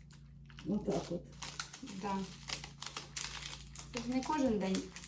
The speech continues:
Speaker 2: робиться, тому
Speaker 1: Віка, тобі треба було лікарем бути.
Speaker 2: Ні.
Speaker 1: Ні?
Speaker 2: Я нормально на своєму місці.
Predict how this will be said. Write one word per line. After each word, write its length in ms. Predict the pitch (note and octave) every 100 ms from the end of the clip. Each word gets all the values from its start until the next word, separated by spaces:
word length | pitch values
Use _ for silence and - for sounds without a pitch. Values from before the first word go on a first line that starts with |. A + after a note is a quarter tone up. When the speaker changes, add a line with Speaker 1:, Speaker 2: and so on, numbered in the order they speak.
| - - -
Speaker 2:
робиться, 480 | G#2 F#3+ F#2+ - - -
тому 180 | - A3+ B3 - - - - - - - - - - - - - - - - - - - B3+
Speaker 1:
Віка, 680 | B3 C#4 D4 - - -
тобі 280 | - C4 C#4+
треба 360 | C#4+ C#4 A#3 A3+
було 220 | C#4 C4
лікарем 480 | C4+ C#4+ C#4 C4+ C4
бути. 200 | C4+ - - - - - - - - - - -
Speaker 2:
Ні. 220 | G3 E3 F3+ - - - -
Speaker 1:
Ні? 160 | B3 B3 G3
Speaker 2:
Я 180 | A3 A3+
нормально 460 | G3 F#3 F#3 F#3 F3+
на 80 | F#3
своєму 440 | G#3 G3 F#3+ F3+
місці. 360 | F3 F3 -